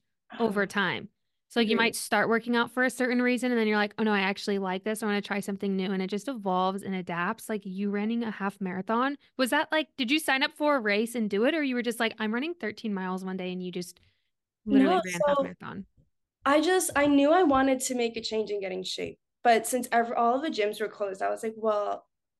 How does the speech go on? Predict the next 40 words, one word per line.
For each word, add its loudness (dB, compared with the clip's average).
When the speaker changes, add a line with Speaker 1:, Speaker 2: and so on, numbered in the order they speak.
Speaker 2:
I -4
don't -4
know 0
what 0
to -8
do -8
besides -2
running," 2
because -4
I 0
had 0
no -4
access -2
to 0
a -6
home -4
gym -4
or -2
Speaker 1:
Yeah. 0
Speaker 2:
any -4
weights 0
or 0
anything. 0
So 2
I 2
just -6
kind -4
of 0
took -4
on 0
running, -2
and -2
I 2
literally 0
would -6
run -4
every -2
single -4
day -2
until -4